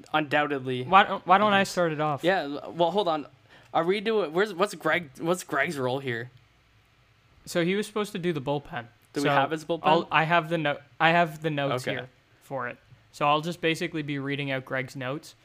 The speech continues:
Speaker 2: And, uh, Isaac and I didn't research the bullpen 'cause that was Greg's job.
Speaker 1: <laughs>
Speaker 2: So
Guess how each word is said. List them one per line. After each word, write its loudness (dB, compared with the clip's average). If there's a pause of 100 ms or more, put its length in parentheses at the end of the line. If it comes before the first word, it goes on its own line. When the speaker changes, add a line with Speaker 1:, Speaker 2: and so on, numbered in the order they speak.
(220)
Speaker 2:
And, -4
uh, 0
Isaac 2
and -4
I 2
didn't -6
research -8
the -8
bullpen -6
'cause -8
that -2
was -10
Greg's -8
job. -2 (140)
Speaker 1:
<laughs> -20
Speaker 2:
So -4